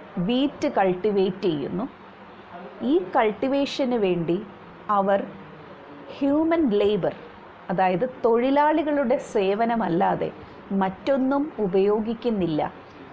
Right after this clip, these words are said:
എന്ന് നമ്മൾ സങ്കൽപ്പിക്കുകയാണ്. അപ്പോൾ വീറ്റ് പ്രൊഡ്യൂസേഴ്സിന് raw materials ആയിട്ട് എന്തുമാത്രം മതി? human labor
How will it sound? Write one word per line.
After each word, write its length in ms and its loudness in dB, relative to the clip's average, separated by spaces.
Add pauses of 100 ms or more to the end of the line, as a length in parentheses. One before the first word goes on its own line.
എന്ന് 180 2 (100)
നമ്മൾ 260 2 (720)
സങ്കൽപ്പിക്കുകയാണ്. 1200 -2 (960)
അപ്പോൾ 180 0 (160)
വീറ്റ് 380 -2
പ്രൊഡ്യൂസേഴ്സിന് 960 2 (560)
raw 140 4 (160)
materials 840 0
ആയിട്ട് 360 0 (580)
എന്തുമാത്രം 760 0
മതി? 200 2 (1160)
human 400 2 (720)
labor 400 4